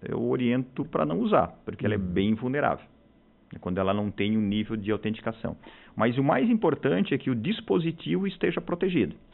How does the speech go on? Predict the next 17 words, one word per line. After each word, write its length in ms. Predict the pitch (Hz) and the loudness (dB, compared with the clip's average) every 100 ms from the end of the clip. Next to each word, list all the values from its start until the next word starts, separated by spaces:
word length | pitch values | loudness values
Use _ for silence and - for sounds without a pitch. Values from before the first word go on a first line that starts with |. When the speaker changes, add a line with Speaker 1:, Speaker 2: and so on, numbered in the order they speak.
| - - - - | -20 -20 -16 -8
Speaker 1:
que 60 | |
ele 80 | 92 | -8
esteja 420 | 95 98 98 107 | -4 -2 0 -2
com 160 | 110 113 | -2 -2
antivírus. 520 | 120 151 127 - - - - - - - | -2 -2 -2 -4 -8 -20 -20 -20 -20 -12
Porque 220 | 113 113 | -6 0
mesmo 340 | 127 180 254 214 | 4 4 2 2
numa 240 | 196 185 | 2 4
rede 500 | 135 123 135 104 92 - - - | 4 4 2 0 -4 -10 -12 0
pública, 600 | 120 135 98 - 92 - | 2 2 0 0 -2 -2
é, 160 | 95 95 | -2 -2
que 120 | - | -2
tenha 300 | - 113 113 | 0 2 2
ou 40 | |
não 120 | 110 101 | 2 0
tenha 240 | 110 104 | -2 -2
proteção 720 | - 87 90 - 160 180 226 | -4 -4 -6 -2 0 0 -2